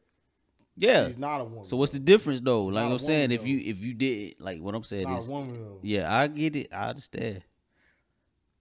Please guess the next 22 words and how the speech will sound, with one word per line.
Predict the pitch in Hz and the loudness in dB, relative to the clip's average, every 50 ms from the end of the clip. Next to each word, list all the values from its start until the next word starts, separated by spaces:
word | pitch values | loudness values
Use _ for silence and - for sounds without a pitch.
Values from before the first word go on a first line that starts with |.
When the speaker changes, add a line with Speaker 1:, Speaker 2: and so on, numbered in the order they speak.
| _ _ _ _ | _ _ _ _
Speaker 1:
but | - 104 104 90 69 - _ _ _ _ _ _ _ _ _ _ _ _ _ _ _ _ _ _ _ _ _ _ _ _ _ _ _ _ _ _ _ _ _ _ _ _ _ _ _ _ _ _ _ _ _ _ _ _ _ _ _ _ _ _ _ _ _ _ _ _ _ _ _ _ - | -2 0 0 -2 -2 -8 _ _ _ _ _ _ _ _ _ _ _ _ _ _ _ _ _ _ _ _ _ _ _ _ _ _ _ _ _ _ _ _ _ _ _ _ _ _ _ _ _ _ _ _ _ _ _ _ _ _ _ _ _ _ _ _ _ _ _ _ _ _ _ _ -20
if | - - | -16 -10
they | - 92 90 82 | -6 -6 -6 -4
didn't | 76 78 117 139 - 104 104 92 | -2 0 0 0 0 0 -4 -2
know, | 87 82 85 87 87 95 98 _ _ _ _ _ _ _ _ _ _ _ _ _ - | -2 -2 -4 -4 -6 -8 -12 _ _ _ _ _ _ _ _ _ _ _ _ _ -10
and | - 87 87 | -8 -8 -6
if | 87 80 - | -8 -8 -6
they | 87 85 82 | -6 -6 -6
did, | 78 76 76 78 104 107 98 85 67 55 - - _ _ _ _ - | -8 -10 -6 -2 0 0 0 -2 -4 -8 -14 -20 _ _ _ _ -14
Speaker 2:
If | 131 131 110 117 143 | -14 -14 -14 -12 -14
you | 175 190 185 | -12 -10 -8
knew | 170 160 170 180 196 202 196 190 180 | -6 -4 -2 -2 -2 -4 -6 -8 -10
that | 139 117 | -8 -4
Speaker 1:
they | 147 170 175 | -4 -2 -2
Speaker 2:
wasn't | 151 151 160 165 156 147 135 131 | -4 -4 -6 -6 -8 -8 -8 -10
a | 127 | -8
woman | 120 123 147 160 165 160 156 147 143 | -8 -8 -8 -6 -6 -6 -6 -6 -6
and | 143 139 135 | -8 -8 -8
you | 143 151 156 151 143 131 _ | -10 -12 -14 -16 -18 -20 _
proceeded | - 117 - - 131 160 165 | -16 -10 -2 4 4 6 6
Speaker 1:
Okay, | 202 156 147 156 | 8 6 6 6
Speaker 2:
to | 165 - - | 2 -2 -8